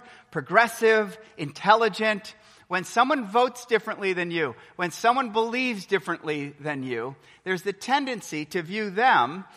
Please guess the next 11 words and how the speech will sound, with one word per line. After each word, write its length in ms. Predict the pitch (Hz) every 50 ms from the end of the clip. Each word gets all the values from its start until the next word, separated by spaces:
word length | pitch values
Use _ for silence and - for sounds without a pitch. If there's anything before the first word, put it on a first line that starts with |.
| - - -
and 140 | 175 175 170
receive 560 | 180 170 165 - - 285 311 302 247 180 135
them 280 | 135 120 123 135 160 156 - - - _ -
as 200 | 180 190 175 190
ignorant 720 | - 220 220 208 190 190 190 180 170 143 120 104 - - - -
or 160 | 175 175 160
regressive 840 | 147 151 185 185 143 147 160 196 196 190 - - - 156 127 107 107 117 - - - _ _ _ _ _ _ _
or 180 | 185 214 254 247
just 320 | - - 180 180 - -
plain 240 | - 175 151 143 139
stupid. 460 | 131 - - - - 107 - 107 85